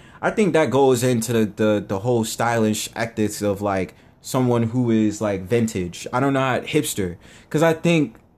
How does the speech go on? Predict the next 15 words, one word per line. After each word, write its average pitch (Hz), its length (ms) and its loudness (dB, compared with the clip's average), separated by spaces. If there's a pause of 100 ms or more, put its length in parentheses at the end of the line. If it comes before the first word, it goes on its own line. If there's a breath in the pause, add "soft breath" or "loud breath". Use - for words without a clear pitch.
(180)
I 151 80 0
don't 170 160 4
know 165 120 4
the 127 140 4
difference 113 320 0
between 107 320 -2
hipster 110 420 0
and 101 80 0
just 98 220 -4
regular 98 260 0
dressing. 92 460 -4
I 90 80 -6
have 107 160 -2
no 101 120 -2
idea. 95 440 -2